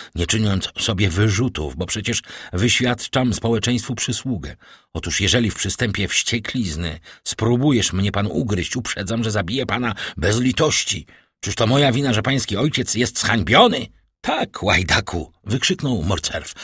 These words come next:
„twoja”. Danglars cofnął się o krok. „Co takiego? Moja? No to w takim razie pan zwariowałeś.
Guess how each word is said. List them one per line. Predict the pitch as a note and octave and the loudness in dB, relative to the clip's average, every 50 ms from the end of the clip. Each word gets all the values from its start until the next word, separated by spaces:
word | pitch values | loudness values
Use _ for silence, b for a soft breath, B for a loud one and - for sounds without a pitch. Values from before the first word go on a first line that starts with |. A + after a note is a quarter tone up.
| B B | B B
„twoja”. | - - B3+ - - - G2+ D2+ - - _ _ _ _ _ _ _ _ _ _ _ - | 0 0 2 2 2 2 0 0 -2 -6 _ _ _ _ _ _ _ _ _ _ _ -2
Danglars | F2 C3+ C3+ D3+ F3+ G3+ G3+ F3 - - | 0 0 2 4 4 4 2 2 -2 -2
cofnął | - C3 A2+ - - F#2 E2 | -2 -2 0 0 -2 -2 -2
się | - - F2+ | -2 -4 -4
o | E2 | -4
krok. | - - D2+ C#2+ - - - _ _ _ _ _ _ _ _ | -4 -6 -6 -6 -8 -12 -20 _ _ _ _ _ _ _ _
„Co | - - E2 G2+ - | -2 0 0 0 0
takiego? | - E3 D#3 - E3 C3 - C#3+ C#3 - | 0 0 0 0 -2 0 0 2 2 2
Moja? | G#2 E2+ F#2 F#2 - - C#3 - - - - _ _ _ _ _ _ _ _ _ _ | 2 2 2 2 2 2 0 -2 -4 -6 -10 _ _ _ _ _ _ _ _ _ _
No | - | -6
to | E2 G2+ | -4 -4
w | - | -2
takim | - A#2+ A#2 - B2+ A#2 | -2 -2 -2 0 0 2
razie | G2+ G2 G2+ G2 F2 - - B2+ C3 B2 G#2+ b b b b b | 4 4 4 4 2 2 -2 -2 -4 -4 -6 b b b b b
pan | - G#2+ A2 A#2+ A#2+ A#2 | -2 0 0 2 2 0
zwariowałeś. | G#2 - C3+ B2+ C3 D3 - G3 F#3+ C#4+ - C4+ A#3+ F3+ G2 - - - | 2 2 2 2 2 2 2 4 4 4 4 2 2 -2 -4 -6 -10 -12